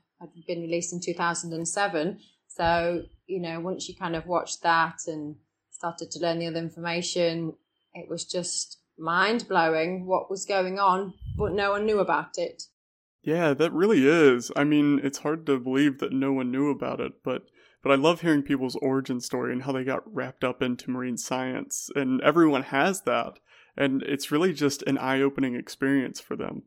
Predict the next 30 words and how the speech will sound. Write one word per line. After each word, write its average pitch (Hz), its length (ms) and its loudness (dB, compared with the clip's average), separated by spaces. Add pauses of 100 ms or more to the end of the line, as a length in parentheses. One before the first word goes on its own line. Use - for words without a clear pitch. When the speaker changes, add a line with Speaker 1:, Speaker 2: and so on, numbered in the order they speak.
(120)
Speaker 1:
Yeah, 330 180 4
you 175 180 2
sometimes 214 400 -4
don't 185 240 0
know 190 280 2
what 170 180 2
your 180 100 2
passions 180 560 -6
are 160 240 -2
or 180 120 0
what 180 220 0
you, 185 160 -6
or 226 120 0
what 220 140 4
your 196 120 -2
calling 240 540 2
is 156 220 -6
until 170 360 -6
you're 170 180 -4
immersed 190 500 -6
in 151 140 -4
it. 143 320 -10
I 170 60 -10
mean, 170 240 -8 (400)
we, 208 420 -4 (100)
we 220 160 -6
carried 196 280 4
on 175 140 2
working 185 580 2
and 165 260 -6